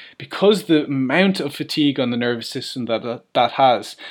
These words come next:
can we take maybe thirty percent off that and, and create a, a mif set? So we do anywhere between eight to twelve reps, and we simply just do a maximal internal focus set,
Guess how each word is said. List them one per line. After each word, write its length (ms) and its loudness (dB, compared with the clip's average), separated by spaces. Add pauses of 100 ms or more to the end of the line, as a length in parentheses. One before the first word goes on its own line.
(280)
can 220 6
we 100 2
take 340 0
maybe 240 0
thirty 400 4
percent 460 -4
off 240 2
that 260 -4
and, 440 -10
and 180 -6
create 360 0
a, 240 0
a 40 -6
mif 300 -2
set? 380 -6 (100)
So 160 -6
we 140 -4
do 240 -4
anywhere 260 0
between 300 -6
eight 200 -4
to 80 -12
twelve 360 -2
reps, 380 -2 (420)
and 100 -2
we 80 -4
simply 400 0
just 260 -4
do 200 -2
a 40 -2
maximal 560 -4
internal 540 -4
focus 400 -6
set, 300 -12